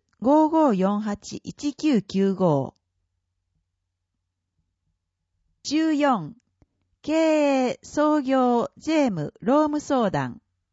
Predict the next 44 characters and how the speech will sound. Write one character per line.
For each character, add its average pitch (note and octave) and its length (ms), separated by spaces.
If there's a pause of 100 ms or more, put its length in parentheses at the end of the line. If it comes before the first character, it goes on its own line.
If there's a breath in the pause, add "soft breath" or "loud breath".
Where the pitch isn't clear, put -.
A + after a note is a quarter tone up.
(240)
専 E4 400
門 D#4+ 220
の D#4+ 100
資 - 140
格 D#4 340
を D#4 40
持 D#4 160
つ - 100
相 A#3+ 300
談 B3 280
員 F#3 160
が D3+ 220
ア A3+ 60
ド G3+ 140
バ D#3+ 160
イ D3+ 80
ス。 - 300 (960)
区 E4+ 160
で C4+ 180
は、 D#3 260 (200)
区 F4 140
内 F4 260
の C4 140
中 D#4 280
小 D#4+ 240
企 D#4 260
業 C4 180
の F#3 120
方 F#3 360
を E3 60
支 G3 240
援 G#3+ 200
す - 120
る G3+ 140
た F3+ 160
め、 E3+ 220 (400)
江 D#4+ 260
東 D#4 240
区 - 240
経 D#4+ 420
営 D4+ 60
相 D4 280
談 A#3 340
員、 C3+ 240